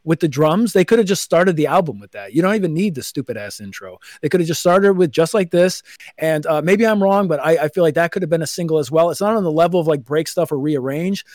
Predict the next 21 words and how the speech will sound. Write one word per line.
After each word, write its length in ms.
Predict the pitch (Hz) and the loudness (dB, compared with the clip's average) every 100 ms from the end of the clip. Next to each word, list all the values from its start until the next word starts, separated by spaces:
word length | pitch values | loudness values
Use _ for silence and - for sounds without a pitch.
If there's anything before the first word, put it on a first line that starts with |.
| - - | -8 0
but 80 | |
it's 140 | 185 180 | 0 2
a 40 | |
good 180 | 160 165 | 0 0
song. 360 | - 131 98 92 _ - - - | -2 -10 -12 _ _ -20 -8 0
All 80 | |
right. 180 | 160 104 _ _ _ | 0 -2 _ _ _
A 160 | 170 147 | 2 2
couple 300 | - 220 247 | 2 2 2
things 280 | 226 214 180 | 0 0 4
that, 240 | 180 165 - | 4 2 2
uh, 380 | 151 139 131 123 123 _ _ _ _ | 0 2 -2 -4 -8 _ _ _ _
I 60 | 165 | -2
wanna 160 | 170 | -2
talk 220 | 156 165 165 | 0 -2 0
about 260 | 160 147 | 0 0
that, 200 | 151 135 - - | -2 -2 -6 -6
that 140 | 139 | -4
Jeff 260 | 131 139 - | -2 -2 -2
brought 200 | 127 | -6
up. 140 | 107 | -6